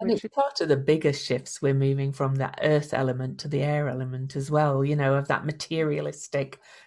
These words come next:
Speaker 1: hoarding, have more stuff,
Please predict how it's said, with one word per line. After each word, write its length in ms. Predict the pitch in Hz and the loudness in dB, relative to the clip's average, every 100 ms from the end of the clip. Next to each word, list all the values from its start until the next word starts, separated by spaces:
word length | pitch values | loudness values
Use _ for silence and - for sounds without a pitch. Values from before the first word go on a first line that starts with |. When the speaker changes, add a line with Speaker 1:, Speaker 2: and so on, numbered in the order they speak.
| _ | _
Speaker 1:
hoarding, 840 | - 175 170 170 165 160 160 156 - - - - | 2 4 6 6 4 2 0 -6 -10 -20 -20 -4
have 240 | 160 165 | 0 2
more 240 | 165 147 151 | 4 4 2
stuff, 640 | - 180 175 170 - - | 0 2 2 0 -6 -18